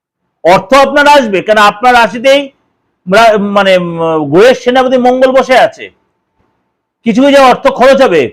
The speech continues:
কিন্তু আপনার অর্থ আসবেও, অর্থ আসবে। কিছুটা সেভিংস করার চেষ্টা করবেন, তাড়াহুড়া করবেন না, কনফিউজড হয়ে যাবেন না, ডিসিশন মেকিং ফ্যাক্টর সেগুলো কারোর সাথে কনসাল্ট করে নেবেন, কাউকে অ্যাডভাইস নেবেন,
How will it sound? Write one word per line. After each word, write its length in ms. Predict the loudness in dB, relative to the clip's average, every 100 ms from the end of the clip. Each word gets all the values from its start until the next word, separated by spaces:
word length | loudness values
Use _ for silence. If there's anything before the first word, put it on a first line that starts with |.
| _ _ _ _ _ _
কিন্তু 180 | -6 -2
আপনার 160 | 0
অর্থ 240 | -2 -2 -2
আসবেও, 520 | -2 -4 -10 -14 -14 _ _ _ _ _ _ _
অর্থ 240 | -10 -4 0
আসবে। 600 | 0 0 0 0 -2 -12 _ _ _
কিছুটা 280 | -8 0 0
সেভিংস 380 | 0 -2 -2 -2
করার 140 | -2
চেষ্টা 360 | -2 -6 -4 -4
করবেন, 340 | -4 -4 -6
তাড়াহুড়া 480 | -2 2 4 4 2
করবেন 380 | 0 -2 -2 -4
না, 140 | -6
কনফিউজড 540 | -2 -4 -2 -2 0
হয়ে 120 | -2 0
যাবেন 280 | -2 -4
না, 100 | -8 -8
ডিসিশন 340 | -8 -10 -12
মেকিং 200 | -12 -12
ফ্যাক্টর 300 | -14 -12 -14
সেগুলো 260 | -14 -12 -14 _ _ _ _
কারোর 140 | 0
সাথে 160 | 0 0
কনসাল্ট 420 | 0 0 0 0
করে 180 | -2 0
নেবেন, 380 | -2 -2 -6 -12 _ _ _ _ _ _ _ _ _ _ -4
কাউকে 220 | 0 2
অ্যাডভাইস 520 | 2 2 2 0 0
নেবেন, 460 | -4 -2 -4 -8